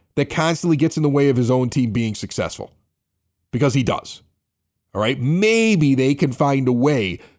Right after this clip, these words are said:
to work through the garbage that's inside of their own house created by the owner that they have. Maybe. And I'm in that mode where I, but I still understand the fans that look at this and say, "This is terrible. We're in another seven-year rebuild and I hate this team."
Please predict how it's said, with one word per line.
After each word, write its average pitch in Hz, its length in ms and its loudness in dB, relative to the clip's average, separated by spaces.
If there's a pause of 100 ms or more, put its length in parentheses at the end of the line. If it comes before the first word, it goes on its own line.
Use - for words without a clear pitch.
to 156 100 2
work 160 320 4
through 156 160 -2
the 139 100 2
garbage 123 720 0
that's 117 200 -4
inside 143 480 0
of 143 80 0
their 135 220 0
own 156 220 4
house 131 580 -2 (280)
created 156 400 2
by 143 160 2
the 139 160 0
owner 139 300 2
that 123 160 0
they 120 120 0
have. 98 280 -4 (320)
Maybe. 127 960 0 (220)
And 135 100 -2
I'm 208 180 2
in 175 160 0
that 160 280 -2
mode 196 460 2
where 156 180 4
I, 156 140 2
but 160 160 2
I 143 80 0
still 220 320 0
understand 185 520 2
the 160 60 2
fans 143 240 0
that 135 80 2
look 143 180 2
at 143 80 0
this 123 140 0
and 120 80 -2
say, 127 140 2
"This 123 200 -2
is 120 80 -10
terrible. 127 520 0
We're 127 140 0
in 120 60 -2
another 120 260 0
seven-year 117 340 -2
rebuild 113 440 0
and 107 80 -2
I 98 60 -2
hate 104 160 -2
this - 160 -6
team." - 260 -10